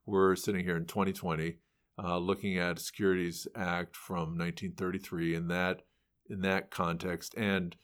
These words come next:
not just the financial context, but the technology context. And so I, w-, to have the flexibility to figure out what happens, you're suggesting new legislation? Action? What was, where do you see going? And I,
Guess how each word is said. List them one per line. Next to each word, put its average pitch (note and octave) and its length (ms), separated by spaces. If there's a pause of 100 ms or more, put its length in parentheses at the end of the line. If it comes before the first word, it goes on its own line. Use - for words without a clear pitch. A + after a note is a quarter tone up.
(180)
not A2+ 220
just - 320
the G2 80
financial F#2+ 520
context, E2+ 480
but F2+ 200
the F2 100
technology F2+ 840
context. E2 560
And G2 80
so G#2 200
I, F#2+ 100 (600)
w-, A2 520
to G2+ 380
have F#2 420
the E2 60
flexibility F#2 840
to F2 320
figure F2 380
out F2 240
what F2 140
happens, F2+ 540
you're F#2+ 180
suggesting F2 920 (880)
new G#2+ 160
legislation? G2+ 800 (720)
Action? A2 480
What A2+ 200
was, A#2 280 (220)
where C#3 140
do C3+ 60
you A#2+ 60
see A#2+ 180
going? F#2+ 360
And F#2+ 120
I, G#2 120